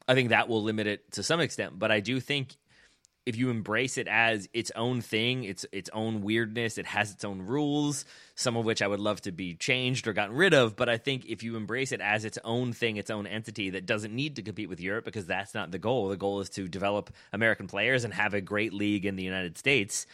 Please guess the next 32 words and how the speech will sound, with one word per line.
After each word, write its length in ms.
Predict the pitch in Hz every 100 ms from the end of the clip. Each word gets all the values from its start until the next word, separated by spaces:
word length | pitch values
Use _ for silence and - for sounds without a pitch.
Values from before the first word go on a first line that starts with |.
| - - _
then 160 | 90 117
I 100 | 123
think 180 | 139 135
it's 120 | 123
very 220 | 95 117
much 220 | 127 123
capable 400 | - 123 120 120
of 80 | 110
doing 180 | 117 170
that, 160 | 85 69
'cause 140 | 87
I 60 | 98
think 160 | 92
we're 120 | 98 -
already 300 | 98 101 92
on 80 |
the 80 | 87
way, 220 | 85 110
and 100 | 98
we've 140 | 90 92
seen 260 | - 117
how 160 | 110 101
much 220 | 92 95
it's 120 | 90
grown 480 | - 95 107 113 87 - -
in 80 | -
the 80 | 101
last 260 | 101 90 -
ten 160 | 98
or 60 | 90
fifteen 480 | - 90 - 87 85
years. 480 | 135 127 87 87